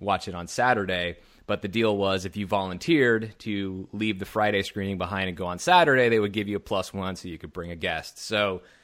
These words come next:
even though I could have gone to the Friday screening and be, and been just fine,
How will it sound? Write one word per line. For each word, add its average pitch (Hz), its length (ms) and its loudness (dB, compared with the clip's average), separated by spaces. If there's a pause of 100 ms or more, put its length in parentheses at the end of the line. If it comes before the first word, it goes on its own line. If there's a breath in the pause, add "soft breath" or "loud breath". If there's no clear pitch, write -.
(200 soft breath)
even 156 240 2
though 139 100 2
I 120 80 6
could 143 240 2
have 160 120 -2
gone 151 240 6
to 156 40 2
the 151 80 0
Friday 156 400 2
screening 127 520 0
and 104 120 -2
be, 98 160 -4 (140)
and 104 160 -6
been 95 160 0
just 110 320 2
fine, 95 520 2